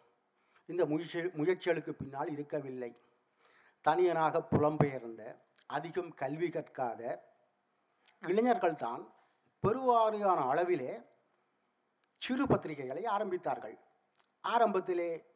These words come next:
கையெழுத்து பத்திரிகை, பின்பு கையால் எழுதி அதை போட்டோ பிரதி எடுத்த பத்திரிகை, பின்பு கணனி தொழில்நுட்பம் ஓரளவு வளர்ந்த பின்பு கணனியில் அச்சிடப்பட்ட பத்திரிகை. இவ்வாறு பல்வேறு சிரமங்களுக்கு மத்தியில்தான்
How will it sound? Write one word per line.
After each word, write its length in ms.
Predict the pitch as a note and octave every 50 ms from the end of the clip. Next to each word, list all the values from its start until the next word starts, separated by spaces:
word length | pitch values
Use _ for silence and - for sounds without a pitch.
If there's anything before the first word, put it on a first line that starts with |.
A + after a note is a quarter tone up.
| _ -
கையெழுத்து 480 | E3+ D#3+ D#3+ E3 D#3 E3 D#3 D#3 C3+
பத்திரிகை, 540 | - - B2 A#2+ B2+ A#2+ A2 B2 E3 G#3 _ _ _ _ _ _ - - - - - _ _ _ _
பின்பு 380 | - C4+ C#4 C4+ B3+ B3+ B3 A#3
கையால் 400 | - F#3+ G3 G3 F#3+ G3 F#3 F3+
எழுதி 400 | F3 E3+ E3 D3+ E3 E3 E3+ -
அதை 220 | D3+ E3 E3+ D#3
போட்டோ 380 | D3+ - F#3 A3 A3 G#3+ G#3+ G#3
பிரதி 280 | - F3+ F3 E3+ E3
எடுத்த 240 | E3+ D#3 C#3+ - D3
பத்திரிகை, 680 | C3 - B2 - - A#2+ A2+ G2+ G#2 A2+ - - _ _ _ - - - _
பின்பு 260 | - C4+ C4+ B3+ B3+
கணனி 520 | B3 B3 - G#3+ A3 A#3+ B3 A#3+ A#3 A#3 A#3+
தொழில்நுட்பம் 600 | - G3 G#3+ G#3+ G#3 G#3 G#3 - - G3 F#3 F3+
ஓரளவு 500 | E3+ F3 F3+ G#3 G3 G3+ G3+ F#3+ F#3+ F3
வளர்ந்த 360 | D#3+ D3+ D3+ F3 F#3+ F#3+ F3
பின்பு 640 | C#3+ D#3+ F3 E3 E3+ F3 E3+ E3+ D#3 E3 A#3 C4 B3 - - _ _ _ _ _ _ _ _ _ _ _ _ _
கணனியில் 580 | - A3+ B3 C4 B3+ A#3+ A#3+ A3+ G#3+ G#3 G3+ F#3
அச்சிடப்பட்ட 540 | - F3+ F3 F3+ E3 D#3 - D3+ - - D3
பத்திரிகை. 500 | - D3 C#3+ C#3+ D3+ C#3+ C3+ C3 - - _ _ _
இவ்வாறு 580 | - F3 F3+ G3+ B3 B3 A3 F3+ D3+ C3+ C#3+ F3+
பல்வேறு 460 | - - F3 F#3 A3 A#3+ B3 A#3+ A#3
சிரமங்களுக்கு 520 | - - F#3 F#3 F#3+ F#3 F3 E3 D3+ E3 D#3+
மத்தியில்தான் 760 | D3 D3 C#3+ - E3 D3+ C3+ B2 - A#2 A2+ D3 G3 G#3